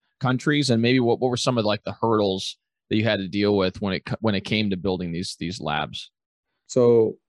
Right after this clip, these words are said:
Speaker 2: for other countries, a lot of them, right? So the dental lab, if you think of that as,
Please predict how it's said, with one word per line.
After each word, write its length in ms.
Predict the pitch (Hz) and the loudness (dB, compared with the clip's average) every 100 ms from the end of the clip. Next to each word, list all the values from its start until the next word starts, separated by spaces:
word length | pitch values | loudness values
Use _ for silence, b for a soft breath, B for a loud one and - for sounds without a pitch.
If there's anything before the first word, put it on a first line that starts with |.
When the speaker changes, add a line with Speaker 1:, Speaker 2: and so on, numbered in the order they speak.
| _ | _
Speaker 2:
for 720 | - 120 117 113 110 107 - - | 2 6 8 8 6 4 2 2
other 160 | 139 | 4
countries, 720 | 131 120 113 104 104 104 - - - _ _ _ | 4 0 2 2 2 -2 -10 -20 -20 _ _ _
a 40 | 113 | 4
lot 200 | 117 143 | 6 6
of 80 | |
them, 100 | 117 | 6
right? 340 | 107 101 101 78 | 4 4 2 2
So 120 | 110 | 0
the 100 | 101 | 2
dental 280 | 107 139 131 | 4 4 4
lab, 280 | 110 104 104 | 4 4 2
if 160 | 98 | -2
you 240 | 107 98 - _ | -4 -4 -8 _
think 180 | 107 98 | 0 2
of 60 | |
that 200 | 95 101 | 2 4
as, 320 | 95 90 - | 4 2 -6